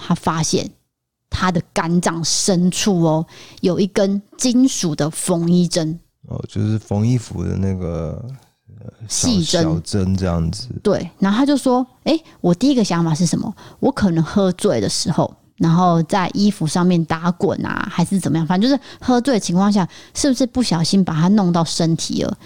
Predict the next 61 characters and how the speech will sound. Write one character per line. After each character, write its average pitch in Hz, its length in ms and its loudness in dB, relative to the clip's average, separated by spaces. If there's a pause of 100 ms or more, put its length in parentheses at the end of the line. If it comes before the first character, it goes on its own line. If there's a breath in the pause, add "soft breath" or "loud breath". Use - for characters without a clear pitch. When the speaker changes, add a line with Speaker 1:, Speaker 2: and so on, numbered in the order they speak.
(160 loud breath)
Speaker 1:
可 208 100 4
是 247 140 4
我 240 200 4
没 196 120 4
有 254 100 4
办 233 140 2
法 196 60 2
想 175 200 0
象 175 240 2 (160 loud breath)
他 - 140 -2
到 262 160 0
底 160 100 2
是 226 160 2
怎 185 160 0
么 165 120 2
弄 180 200 6
进 160 200 2
去 - 180 -4
的。” - 160 -6 (140)
然 165 120 0
后 151 60 -2
他 170 80 0
就 170 80 4
想 165 260 0
想 160 120 2
想， 220 160 -4 (220 loud breath)
医 254 120 2
院 277 180 4
就 233 140 4
调 220 240 2
阅 208 180 4
了 170 60 4
他 180 160 0
的 165 240 0
所 196 220 0
有 190 80 4
的 - 180 -4
病 175 220 2
历 170 100 2
资 - 160 -2
料， - 160 -2 (220 loud breath)
发 247 260 0
现 240 260 2
哦， 175 220 4
竟 247 240 0
然 170 180 2
在 202 200 2
二 240 240 2
零 175 240 2
零 175 200 6
六 202 200 4
年 - 260 -2 (300 loud breath)
拍 240 240 0
摄 240 160 2
的 175 80 2
扫 165 240 0
描 160 180 2
照 208 180 2
片 202 200 2
里 160 40 0
面 180 200 2